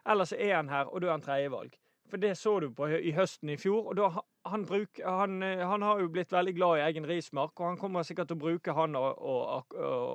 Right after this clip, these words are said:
og Wormgård da. Og det, jeg føler at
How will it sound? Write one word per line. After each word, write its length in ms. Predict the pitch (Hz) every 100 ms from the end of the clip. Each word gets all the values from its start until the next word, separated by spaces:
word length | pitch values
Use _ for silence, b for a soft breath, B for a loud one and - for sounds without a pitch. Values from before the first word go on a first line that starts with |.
| 131
og 100 | 139
Wormgård 480 | 147 160 139 123 123
da. 80 | 170 226 b b b b
Og 120 | 208
det, 240 | 190 240 185 202
jeg 220 | 233 151 _ _
føler 580 | - 190 190 208 196
at 80 | 143